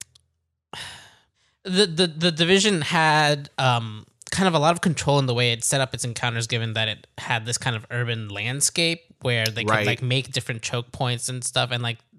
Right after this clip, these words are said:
Speaker 1: you would move from outside of buildings to in, into buildings, and there would be interesting kind of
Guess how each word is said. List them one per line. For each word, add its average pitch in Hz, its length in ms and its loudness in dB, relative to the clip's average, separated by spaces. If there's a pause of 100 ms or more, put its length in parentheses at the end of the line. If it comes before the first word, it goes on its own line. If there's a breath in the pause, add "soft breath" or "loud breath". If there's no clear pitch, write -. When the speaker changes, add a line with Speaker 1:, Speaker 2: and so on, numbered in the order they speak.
(140)
Speaker 1:
you 135 220 -2
would 120 160 -2 (400)
move 147 440 -4
from 120 300 -4
outside 123 420 -2
of 113 140 -8
buildings 117 460 -4
to 135 100 -2
in, 120 440 -6
into 127 300 -6
buildings, 117 500 -4
and 110 140 -4
there 113 60 0
would 110 120 -6
be 117 140 -4
interesting 113 460 -4
kind 113 240 -4
of 113 180 -4